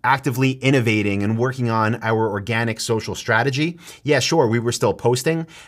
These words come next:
but on our team calls, that wasn't even a, a thought as to what are we doing on organic. It was, "What are we doing for paid? What are we doing for paid?" And because of that, it has simply deteriorated over time,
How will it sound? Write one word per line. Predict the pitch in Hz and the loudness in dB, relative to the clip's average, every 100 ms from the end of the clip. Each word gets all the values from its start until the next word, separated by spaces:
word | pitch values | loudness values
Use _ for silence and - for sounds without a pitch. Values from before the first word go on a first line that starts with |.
| - | 2
but | 131 | 2
on | - 135 135 | 4 4 4
our | 117 113 | 2 0
team | 139 131 | 0 0
calls, | 117 127 123 104 95 | 2 4 4 2 0
that | 113 120 117 | -2 -2 2
wasn't | 127 120 120 - | 4 4 0 0
even | 123 117 113 113 | -2 2 2 0
a, | 117 113 | -4 -4
a | - | -6
thought | - 156 123 85 - | -2 4 4 4 -4
as | 110 113 | -4 -2
to | - | 0
what | 113 117 127 | 2 2 4
are | 123 | 2
we | 123 | 4
doing | 127 123 | 4 4
on | 117 | 4
organic. | 113 104 113 110 85 - - - - | 2 2 0 0 -4 -10 -18 -18 -4
It | 127 | 2
was, | 127 113 | 4 4
"What | 120 135 | 4 4
are | |
we | 127 | 4
doing | 127 127 117 | 2 2 0
for | - 123 | 0 0
paid? | 110 120 95 92 | 0 -2 -2 0
What | 117 | 2
are | 123 | 2
we | 110 | 0
doing | 113 110 | -2 -2
for | - 107 | -2 -2
paid?" | 95 123 101 78 - - - - - | -2 -2 -4 -6 -18 -20 -20 -8 0
And | 127 | 0
because | 120 180 214 | 2 2 2
of | 139 | 0
that, | 104 98 113 - | 0 0 0 -2
it | 123 | -2
has | 120 123 | 2 0
simply | - 107 107 110 110 | 0 -2 -2 -2 -2
deteriorated | - 123 - 110 104 107 107 110 110 | -6 -8 -4 -4 -2 0 0 0 0
over | 95 104 | -2 -2
time, | - 147 95 78 | -2 0 -2 -6